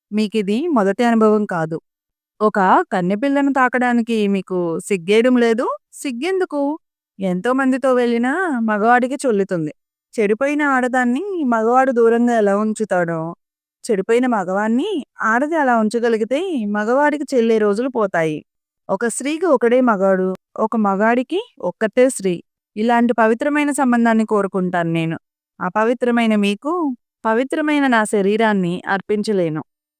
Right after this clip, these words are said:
మీకు అభిమానం అనేది ఉంటే నన్ను తాకొద్దు, త్రిపుర కఠినంగా అంది. సరే త్రిపుర, నేను తాకను.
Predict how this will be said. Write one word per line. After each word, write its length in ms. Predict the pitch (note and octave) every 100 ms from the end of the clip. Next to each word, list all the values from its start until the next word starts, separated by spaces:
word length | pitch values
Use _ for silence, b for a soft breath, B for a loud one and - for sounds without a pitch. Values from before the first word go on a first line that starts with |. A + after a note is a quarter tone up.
| -
మీకు 500 | A3+ A3 G#3 G#3 G3
అభిమానం 560 | E3+ E3+ G3+ A#3+ C#4 C4+
అనేది 280 | B3+ B3
ఉంటే 440 | A#3+ A#3 C#4+ F#4+ E4
నన్ను 260 | A#3+ G#3
తాకొద్దు, 560 | G#3 F#3+ F#3+ F#3+ E3 - _ _ _ _ -
త్రిపుర 580 | A3 G#3 B3 G#3+ E3+ A3+ -
కఠినంగా 520 | F3+ F3+ F#3 G#3+ A3
అంది. 380 | A3 F#3 D#3+ D#3 _ _ _ _
సరే 300 | - F#3+ F#3
త్రిపుర, 520 | A3+ A#3 G#3+ F#3+ F3+ G3 _ _ _ G3
నేను 220 | G#3 G#3
తాకను. 640 | F#3+ F#3 G#3+ G3 F3 F#3